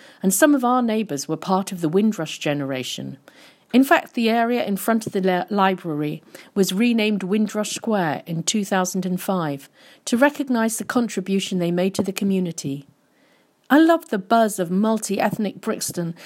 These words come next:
with its Caribbean market, reggae, gospel and later Motown sounds, and am now horrified at the hurt and suffering inflicted on people such as former neighbours, their dependents,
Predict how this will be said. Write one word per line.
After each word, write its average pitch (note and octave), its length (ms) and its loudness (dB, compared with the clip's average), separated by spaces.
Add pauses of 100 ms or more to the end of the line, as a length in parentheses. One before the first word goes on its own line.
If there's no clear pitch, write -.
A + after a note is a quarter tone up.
(120)
with B3+ 140 0
its E4 160 -2
Caribbean B3 640 2
market, G#3+ 540 -4 (180)
reggae, G#3+ 560 2
gospel F3+ 480 -2
and E3 140 -2
later F#3 260 0
Motown F3+ 500 -2
sounds, D#3 480 -4 (460)
and A#3+ 100 2
am C4+ 100 6
now D#4 200 2
horrified A3+ 720 0
at - 80 -10
the G3+ 80 0
hurt G3 500 0 (100)
and G3 160 0
suffering D3+ 680 -4 (360)
inflicted G3+ 720 -2
on F3 160 0
people F3 400 -4
such - 260 -6
as D#3+ 120 -6
former G3+ 380 0
neighbours, E3 580 -4 (300)
their A3+ 180 6
dependents, F#3 720 -2